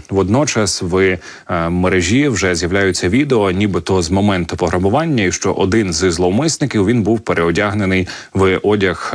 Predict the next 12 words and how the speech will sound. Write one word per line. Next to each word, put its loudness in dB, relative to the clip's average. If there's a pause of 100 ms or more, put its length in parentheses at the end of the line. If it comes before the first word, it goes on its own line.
робочого, 0
тому -2
що -2
в -2
музеї 2
якраз -2
тоді, 0 (380)
е, 0
проводилися 0
ремонтні -2
роботи. 0
Тому 0